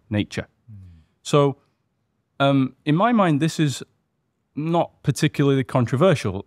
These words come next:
Speaker 1: Uh, the idea that we as human beings have a basic nature that's common to us, uh, that we share or participate in,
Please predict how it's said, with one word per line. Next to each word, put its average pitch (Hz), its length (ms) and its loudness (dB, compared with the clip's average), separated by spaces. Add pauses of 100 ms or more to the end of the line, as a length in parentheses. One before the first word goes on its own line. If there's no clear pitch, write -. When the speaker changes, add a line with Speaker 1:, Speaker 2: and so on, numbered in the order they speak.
Speaker 1:
Uh, 104 180 -2
the 110 160 -2
idea 117 460 2
that 104 120 -2
we 110 220 0
as 107 140 -2
human 107 280 -2
beings 104 300 -2
have 98 420 -4 (260)
a 104 40 -10
basic 95 640 -8
nature 123 680 0 (260)
that's - 140 -12
common 123 380 2
to 113 240 -4
us, 110 340 -4
uh, 104 220 -2
that 101 180 -10
we 104 160 -6
share 110 500 -2
or 95 80 -4
participate 120 800 -6
in, 120 160 -2